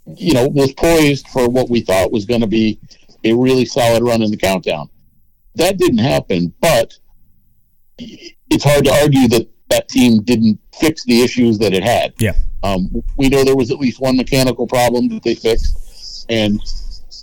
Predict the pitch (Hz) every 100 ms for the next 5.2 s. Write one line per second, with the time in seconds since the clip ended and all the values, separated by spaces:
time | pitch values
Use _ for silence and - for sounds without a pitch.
0 | - - 143 127 135 156 135 113 120 143
1 | - - - - 104 107 104 110 - -
2 | - - - 113 131 139 135 131 127 107
3 | 135 127 117 110 101 87 113 95 120 127
4 | - 104 123 117 113 101 - 107 127 156
5 | 117 120